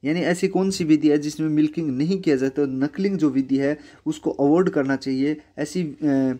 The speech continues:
इस विधि के द्वारा नकलिंग में क्या होता है, मेस्टाइटिस होने के चांस ज़्यादा हो जाते हैं। ठीक है दोस्तों, तो इस विधि का उपयोग नहीं करते। ऑप्शन हमारा क्या है,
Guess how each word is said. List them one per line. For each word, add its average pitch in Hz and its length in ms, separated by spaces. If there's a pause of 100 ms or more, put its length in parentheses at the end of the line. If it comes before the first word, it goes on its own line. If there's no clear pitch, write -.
(360)
इस 180 160
विधि 156 220
के 151 120
द्वारा 139 280
नकलिंग 147 380
में 147 140
क्या 143 140
होता 135 160
है, 139 80
मेस्टाइटिस 147 560
होने 131 180
के 135 100
चांस 131 340
ज़्यादा 120 220
हो 131 100
जाते 113 260
हैं। 110 80
ठीक 147 140
है 165 60
दोस्तों, 151 280
तो 151 100
इस 147 160
विधि 139 240
का 143 120
उपयोग 131 300
नहीं 147 160
करते। 147 260
ऑप्शन 135 380
हमारा 131 280
क्या 135 160
है, 147 140